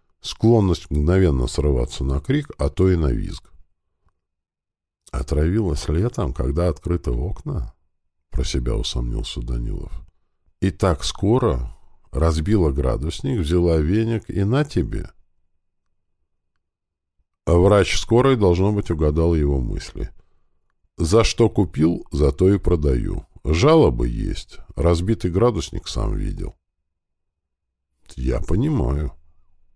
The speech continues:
Данилов принял. Данилов расписался в карте вызова и занялся пациенткой. Расспросил, измерил давление, оценил пульс,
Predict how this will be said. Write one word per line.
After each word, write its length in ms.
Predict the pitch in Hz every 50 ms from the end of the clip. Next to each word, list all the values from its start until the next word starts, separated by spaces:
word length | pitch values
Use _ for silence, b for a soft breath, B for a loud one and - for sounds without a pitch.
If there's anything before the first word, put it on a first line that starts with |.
| _ -
Данилов 640 | 67 67 69 73 67 69 76 82 90 104 - -
принял. 420 | - - 57 52 50 50 50 - - _ _ _ _ _ _ _ _ _ _ _ _ _ _ _ _ _ _ _ -
Данилов 560 | 76 76 110 127 147 170 180 170 147 - -
расписался 640 | 82 - - - 85 78 - - 80 69 - - -
в 60 | -
карте 340 | - - 76 - - - 80
вызова 440 | 82 110 139 147 151 156 - - 147
и 200 | 71 - - 78
занялся 500 | 78 78 90 95 98 95 95 - - -
пациенткой. 760 | - - 80 - - - - - - - - - - - - - _ _ _ _ _ _ _ _ _ _ _ _ _ _ _ _ _ _
Расспросил, 1000 | - - 165 156 - - - - 71 62 - - - - 60 57 57 53 55 60
измерил 460 | 58 67 95 123 139 143 110 76 67
давление, 600 | 65 65 58 57 58 58 60 60 58 58 57 57
оценил 500 | 57 58 - - - 76 85 101 113 113 -
пульс, 540 | - - - - 57 53 - - - -